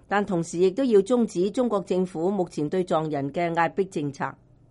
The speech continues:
佢喺演講中提到，中國政府正在強拆世界最大藏傳佛教學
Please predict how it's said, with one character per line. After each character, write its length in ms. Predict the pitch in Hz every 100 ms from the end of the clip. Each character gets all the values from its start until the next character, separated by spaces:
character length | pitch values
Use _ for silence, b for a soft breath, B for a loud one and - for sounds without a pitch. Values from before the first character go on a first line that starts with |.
| b b -
佢 100 | 240
喺 140 | 277
演 200 | 277 262
講 160 | 247 254
中 200 | 285 269
提 180 | 190 143
到， 240 | 180 180
中 160 | 180 311
國 120 | 208
政 200 | - 196
府 240 | 185 170 214
正 240 | 220 214
在 280 | 196 165 165
強 300 | - 165 180
拆 200 | 202 180
世 200 | - 233
界 240 | 226 220 202
最 180 | 220
大 220 | 208 175 170
藏 240 | 180 175
傳 240 | 175 143
佛 160 | 147 165
教 240 | - 165 165
學 160 | 160